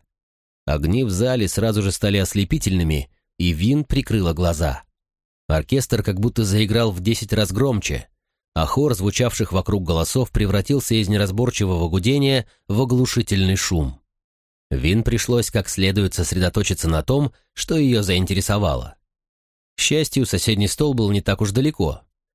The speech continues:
и вскоре она различила в общем гуле голоса сидевших за ним.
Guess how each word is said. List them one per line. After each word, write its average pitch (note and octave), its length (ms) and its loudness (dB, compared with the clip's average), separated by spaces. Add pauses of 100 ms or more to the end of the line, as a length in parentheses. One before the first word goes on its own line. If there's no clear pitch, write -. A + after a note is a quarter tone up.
и D#2 120 -2
вскоре D#3+ 440 0
она C3 200 2
различила G#2 520 -2
в D2+ 80 -2
общем E2 340 0
гуле C3+ 240 2
голоса F#2 460 -2
сидевших F#2+ 560 -2
за F#2+ 160 0
ним. C#2 260 0